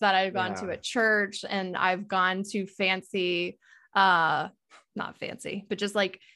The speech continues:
Speaker 1: dinners with moms group. 'Cause I, ear-,
Speaker 2: Yeah.
Speaker 1: early on when I was, you know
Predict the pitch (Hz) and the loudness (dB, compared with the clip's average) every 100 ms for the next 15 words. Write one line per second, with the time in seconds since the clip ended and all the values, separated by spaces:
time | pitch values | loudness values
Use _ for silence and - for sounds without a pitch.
0 | _ - 311 294 269 262 247 233 233 233 | _ -2 2 2 2 0 4 4 2 -2
1 | 233 - 277 285 - 254 208 - 311 311 | -4 0 2 2 4 0 0 0 2 4
2 | 240 233 208 190 190 _ - 208 - 185 | 4 4 2 -2 -6 _ -12 -8 -6 -8